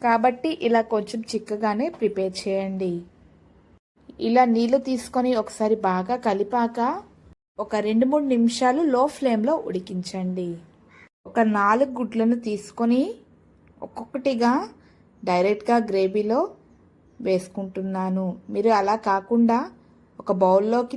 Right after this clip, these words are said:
తీసుకొని వేసుకున్నా సరిపోతుంది. ఇలా ఒక్కొక్క గుడ్డును పగలగొట్టుకుంటూ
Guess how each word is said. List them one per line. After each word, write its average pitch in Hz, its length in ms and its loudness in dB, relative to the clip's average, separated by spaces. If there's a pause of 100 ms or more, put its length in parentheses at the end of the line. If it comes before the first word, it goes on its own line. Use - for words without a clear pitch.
(120)
తీసుకొని 233 460 0 (180)
వేసుకున్నా 214 580 -2 (140)
సరిపోతుంది. 185 880 -2 (1160)
ఇలా 208 240 2 (160)
ఒక్కొక్క 254 280 -2 (120)
గుడ్డును 226 340 4 (100)
పగలగొట్టుకుంటూ 226 800 0